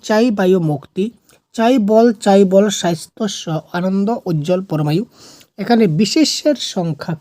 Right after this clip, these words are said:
কয়টি? তো এটা কারেক্ট আনসার হবে, এখানে টোটাল বিশেষ্য রয়েছে আমাদের কয়টা?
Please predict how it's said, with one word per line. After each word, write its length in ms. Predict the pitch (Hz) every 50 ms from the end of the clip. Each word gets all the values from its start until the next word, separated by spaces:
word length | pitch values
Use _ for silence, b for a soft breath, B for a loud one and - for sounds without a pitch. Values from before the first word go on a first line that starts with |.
| _
কয়টি? 460 | - 147 131 131 131 135 - 143 - - _ _ b b b b b b b b _
তো 80 | - 202
এটা 180 | 196 196 254
কারেক্ট 460 | 233 - - 202 202 240 240 _ - 240
আনসার 260 | 233 208 - 240 233
হবে, 140 | 220 196 180
এখানে 260 | 170 - 208 208 196
টোটাল 380 | - - 262 202 269 269 254
বিশেষ্য 480 | 196 180 180 - - 226 196 - - 226
রয়েছে 360 | 208 180 175 170 160 - 190
আমাদের 280 | 170 165 165 160 160 156
কয়টা? 260 | 175 175 190 247